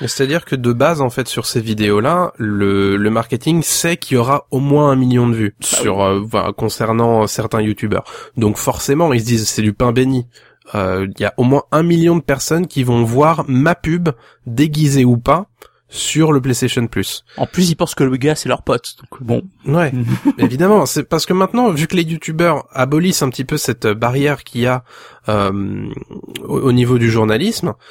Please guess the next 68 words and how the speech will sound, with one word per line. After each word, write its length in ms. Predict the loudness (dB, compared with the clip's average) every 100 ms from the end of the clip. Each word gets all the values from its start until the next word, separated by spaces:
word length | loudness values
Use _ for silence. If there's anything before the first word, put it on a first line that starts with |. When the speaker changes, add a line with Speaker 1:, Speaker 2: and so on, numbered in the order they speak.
| -20 -20 _ -2
Speaker 1:
les 140 | 2
gens 140 | 2
se 140 | 2 0
disent, 280 | 0 2 2
voilà, 260 | 2 0
ce 220 | -2 0
mec, 400 | 2 2 0 -2
de 80 | -6
toute 240 | -8 -6 -4
façon, 260 | -2 0 0
ne 40 |
va 140 | 0
pas 160 | 0 0
me 80 | 2
mentir, 480 | 2 0 0 0 0
puisque 380 | -4 -4 0 2 2
on 220 | 2 2 2
a 80 |
une 140 | 4 2
relation 360 | 2 2 0 -4
de 40 |
confiance, 760 | -2 -2 -2 0 2 2 2 0
euh, 180 | 0 -2 -8 -6
enfin, 160 | -4 -2
on 140 | 0
a, 180 | 0 0
j'ai 140 | 2
l'impression 480 | 2 2 2 0 -2
qu'il 180 | 0 0
a 40 |
une, 360 | 0 0 0 0 -4 -18 -12 0
une 120 | 2
relation 280 | 2 0 0
de 60 |
confiance 340 | -2 -2 -2 0
avec 140 | 0
moi, 160 | 0 0
qu'il 140 | 0
me 80 | 0
dit 140 | 2
les 120 | 2 2
choses 200 | 2 0
de 120 | -2
toute 180 | -4 -6
façon, 400 | -4 0 0 -2 -12 -20 -8
euh, 100 | -4
il 240 | -2 0 0
est 60 |
capable 400 | 0 -2 -2 -2
de, 80 | 0
euh, 680 | 2 4 2 0 0 -2 -2
de 260 | -4 0 0
dire 240 | 2 0
du 100 | 0
mal 240 | 0 0 -2
de 60 |
certaines 320 | -4 -2 -2
choses, 400 | 0 2 2 2 2
euh, 240 | 2 2
voilà. 200 | 2 4
Speaker 2:
Pas 80 | 6
comme 160 | 4 4
Speaker 1:
C'est 120 | -2
Speaker 2:
c'est 100 | 0
ça 80 | 0
le 40 |
journaliste, 560 | 0 -2 0 -2 0 0
hein, 160 | 0